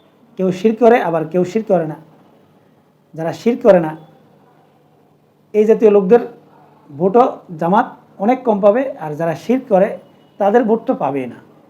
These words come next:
মোট কথাটা হচ্ছে, ধর্মীয় আবেগে যে ভোটটা মানুষ দেবে, এই ধর্মীয় আবেগসম্পন্ন মানুষদের খুব ছোট্ট একটা অংশ জামাতকে ভোট দেয় বা জামাতকে ভোট দেবে। আর এই কারণে ইসলামিক দলগুলো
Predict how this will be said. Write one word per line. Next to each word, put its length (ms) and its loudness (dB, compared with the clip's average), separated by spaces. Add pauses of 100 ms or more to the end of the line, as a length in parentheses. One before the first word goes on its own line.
(340)
মোট 220 -4
কথাটা 260 2
হচ্ছে, 180 2 (360)
ধর্মীয় 300 4 (160)
আবেগে 360 2
যে 60 -2 (120)
ভোটটা 340 0
মানুষ 160 0 (100)
দেবে, 180 -10 (2250)
এই 160 0 (180)
ধর্মীয় 280 4 (120)
আবেগসম্পন্ন 580 0 (280)
মানুষদের 380 0 (280)
খুব 120 -6 (120)
ছোট্ট 200 -10 (160)
একটা 240 -2
অংশ 160 -6 (600)
জামাতকে 460 0
ভোট 180 -2
দেয় 140 -14 (760)
বা 140 -10
জামাতকে 380 -4
ভোট 180 -6
দেবে। 160 -12 (420)
আর 80 -14 (100)
এই 120 4
কারণে 240 4 (680)
ইসলামিক 500 -2
দলগুলো 320 4